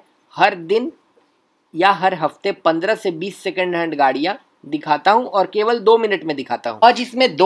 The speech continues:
Ertiga देखेंगे, एक डीजल वाली, एक कंपनी सीएनजी दो हज़ार इक्कीस वाली। वीडियो के लास्ट में डिटेल। सामने जो गाड़ी देख रहे हैं, दो हज़ार सत्रह मॉडल की स्विफ्ट, अ, सॉरी, मारुति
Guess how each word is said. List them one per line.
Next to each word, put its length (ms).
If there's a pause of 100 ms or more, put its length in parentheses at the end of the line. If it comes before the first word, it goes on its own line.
Ertiga 400
देखेंगे, 380
एक 140
डीजल 360
वाली, 320
एक 160
कंपनी 400
सीएनजी 420
दो 140
हज़ार 280
इक्कीस 340
वाली। 240
वीडियो 300
के 120
लास्ट 420
में 160
डिटेल। 380
सामने 380
जो 100
गाड़ी 180
देख 260
रहे 100
हैं, 100
दो 200
हज़ार 260
सत्रह 480
मॉडल 400
की 260 (400)
स्विफ्ट, 520 (720)
अ, 40
सॉरी, 260
मारुति 460